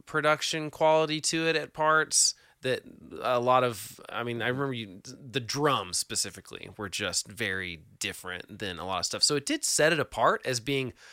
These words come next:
a little unique, but for the most part, I was kinda with you. It kinda felt mall pop punk, and I'm not against that. Like, I don't mind, like, straight pop punk, like, you know, like the Blink one eighty-two where people think they're sellouts, or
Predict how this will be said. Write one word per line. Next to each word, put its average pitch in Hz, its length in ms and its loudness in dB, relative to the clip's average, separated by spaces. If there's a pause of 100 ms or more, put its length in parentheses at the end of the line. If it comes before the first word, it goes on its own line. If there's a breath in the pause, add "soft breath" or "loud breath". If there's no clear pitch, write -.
(280 loud breath)
a 147 80 4
little 147 280 2
unique, 190 420 -2
but - 220 0
for 165 100 0
the 143 60 -4
most 143 240 0
part, 139 80 2
I - 20 2
was 117 100 -2
kinda 123 160 -6
with 104 160 -6
you. 98 140 -4
It 110 80 -4
kinda 143 180 0
felt 120 300 -2
mall 107 540 -2 (260)
pop 101 260 -4
punk, 101 460 -8
and 117 220 -6
I'm 139 180 -2
not 120 360 0 (520)
against 110 600 -6
that. 208 360 2
Like, - 380 -6 (680)
I 127 120 2
don't 185 160 0
mind, 131 340 0
like, 117 160 -4
straight 117 260 -6
pop 139 220 2
punk, - 300 -10
like, - 320 -12
you 123 120 -8
know, 101 220 -8 (100)
like 110 240 -6
the 117 140 -10
Blink 131 220 -6
one 120 100 -4
eighty-two 110 480 -4
where 98 200 -10
people 107 280 -16
think 101 200 -10
they're 95 160 -6
sellouts, 90 580 -4
or 90 320 -8